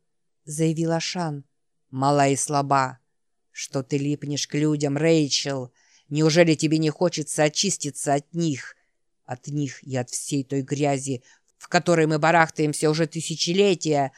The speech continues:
пока Джонатан смотрит, как гниют и распадаются прахом его планы?" "Я достаточно чиста", промолвила она.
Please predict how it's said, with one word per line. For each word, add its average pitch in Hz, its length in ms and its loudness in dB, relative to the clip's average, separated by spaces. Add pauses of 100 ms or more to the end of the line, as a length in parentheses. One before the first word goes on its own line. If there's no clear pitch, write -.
(200)
пока 165 260 0
Джонатан 156 560 0
смотрит, 160 640 -2 (280)
как 151 220 -2
гниют 151 500 -2
и 170 100 0
распадаются 151 760 0
прахом 151 460 0
его 147 260 0
планы?" 143 600 0 (840)
"Я 139 300 -2
достаточно 151 840 -4
чиста", 156 800 -2 (600)
промолвила 160 720 0
она. 160 400 -6